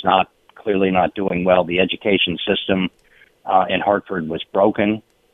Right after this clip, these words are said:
Uh, in fact, it was taken over several times by, uh, by the state, uh, because they, A, ran out of money and B, lost their accreditation. And, and I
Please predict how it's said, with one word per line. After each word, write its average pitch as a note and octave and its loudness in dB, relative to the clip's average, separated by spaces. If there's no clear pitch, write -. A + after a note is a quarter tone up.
Uh, F#2+ 0
in F#2+ 0
fact, F#2+ 2
it F2+ -10
was E2+ -6
taken G2+ 0
over F2 2
several F#2 0
times F#2 0
by, F2 2
uh, E2+ -8
by F2+ 0
the E2 -6
state, G2 -2
uh, F2 2
because F2 0
they, F2 0
A, G2 0
ran F#2 2
out F2+ 2
of F2 -2
money F#2 2
and E2 -2
B, F2 0
lost F#2 2
their E2+ 0
accreditation. F2+ -2
And, A#2+ 4
and A2+ 0
I C3 4